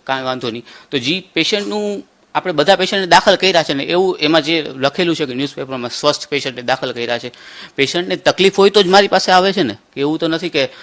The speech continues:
નથી. સારું, આપણા ઘરે સ-, બાળક, સારું બાળક હોય તો આપણે બતાવવા જઈએ છીએ ડૉક્ટર પાસે, એવું તો નથી.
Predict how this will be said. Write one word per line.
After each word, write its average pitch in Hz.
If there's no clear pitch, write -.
નથી. 139
સારું, 156
આપણા 147
ઘરે 151
સ-, -
બાળક, 147
સારું 160
બાળક 170
હોય 165
તો 160
આપણે 156
બતાવવા 160
જઈએ 156
છીએ 156
ડૉક્ટર 147
પાસે, 135
એવું 160
તો 165
નથી. 160